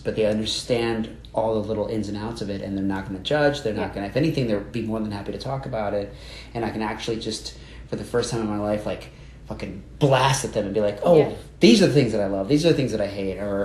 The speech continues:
Speaker 1: or, you
Speaker 2: Mm-hmm.
Speaker 1: know, isn't it great that we can just talk about this freely without feeling ashamed?"
Speaker 2: Mm-hmm.
Speaker 1: And shame's a big part of it, you know, that,
Speaker 2: Yes.
Speaker 1: that I think that makes people feel uncomfortable
Speaker 2: Shame's
Speaker 1: about
Speaker 2: shitty.
Speaker 1: fetish.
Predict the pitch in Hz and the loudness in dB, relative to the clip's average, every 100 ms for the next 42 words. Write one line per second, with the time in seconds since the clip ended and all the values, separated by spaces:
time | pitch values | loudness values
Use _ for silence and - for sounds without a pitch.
0 | 107 107 101 110 113 143 170 151 143 127 | 2 2 2 2 2 2 4 4 4 2
1 | 113 104 - 131 - 110 101 107 104 - | -2 -4 -6 -8 -8 -6 -4 -4 -6 -8
2 | - 127 143 113 101 98 101 - 107 101 | -4 0 0 0 -2 -2 -4 -4 -4 -2
3 | 95 - 143 90 - 269 320 311 214 196 | -4 -4 -6 -6 -8 0 4 4 2 -4
4 | - - - - 113 156 147 127 123 - | -10 -10 -10 -4 2 6 6 4 -2 -4
5 | 165 208 113 92 98 101 104 104 - 107 | -2 0 2 0 -2 -6 -4 -6 -4 -2
6 | 107 127 107 110 107 - 98 - 104 101 | -2 -2 -2 -4 -4 -8 -8 -4 0 0
7 | 98 104 110 - 127 104 - - 98 - | 0 -4 -8 -6 -2 0 0 0 0 0
8 | - - - - - | 2 0 -2 -8 -12